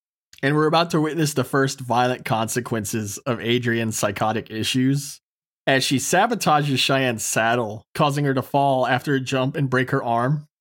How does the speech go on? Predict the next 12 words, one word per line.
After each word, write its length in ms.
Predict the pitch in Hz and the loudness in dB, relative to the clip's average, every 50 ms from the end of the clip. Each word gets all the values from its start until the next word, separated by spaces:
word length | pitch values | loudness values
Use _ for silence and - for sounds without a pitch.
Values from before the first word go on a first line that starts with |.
| _ _ _ | _ _ _
Then 200 | 151 156 180 185 | 2 2 4 4
we 120 | 175 160 | 2 2
see 260 | 160 - - 151 139 135 | 2 2 2 2 2 4
Nick 320 | 135 139 139 143 139 143 | 4 2 2 2 0 0
that 220 | 135 131 131 120 | 0 0 2 0
night 380 | 127 127 123 123 123 120 101 98 | 0 0 2 2 2 0 -2 0
waiting 360 | 131 123 127 135 131 135 131 131 | 0 2 2 4 2 2 2 0
in 100 | 123 120 | 0 0
the 60 | 123 | 0
orchard 480 | 120 127 127 127 131 - 139 123 123 - | 0 2 2 2 2 0 -2 -2 -2 -2
for 140 | - 120 117 | -2 -2 0
Cheyenne 840 | - - 117 113 110 110 117 120 117 113 110 110 113 120 117 | 0 0 0 0 0 0 -2 -2 -2 -2 -2 -2 -4 -6 -6